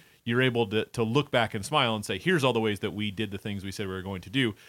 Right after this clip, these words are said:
That is gonna help that retention piece that you're talking about, so that if a guy becomes a junior or senior and wants to start to check out from the fraternity,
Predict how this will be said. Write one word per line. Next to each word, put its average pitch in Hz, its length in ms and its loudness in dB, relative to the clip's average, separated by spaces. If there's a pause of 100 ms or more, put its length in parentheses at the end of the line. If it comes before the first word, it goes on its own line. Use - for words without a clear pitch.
(140)
That 139 160 6
is 135 80 0
gonna 120 160 0
help 131 200 0
that 107 160 -2
retention 117 400 -4
piece 110 240 -4
that 92 80 -6
you're 135 180 0
talking 123 320 2
about, 104 360 2
so 120 180 4
that 107 200 2 (320)
if 113 140 -8
a 120 80 -2
guy 151 480 0
becomes 123 580 -2
a 107 60 -2
junior 123 360 2
or 107 60 0
senior 113 540 4 (340)
and 110 160 0
wants 127 240 2
to 113 80 -4
start 120 280 0
to 117 80 -8
check 110 280 -2
out 156 240 4
from 120 100 -4
the 107 80 -2
fraternity, 117 520 0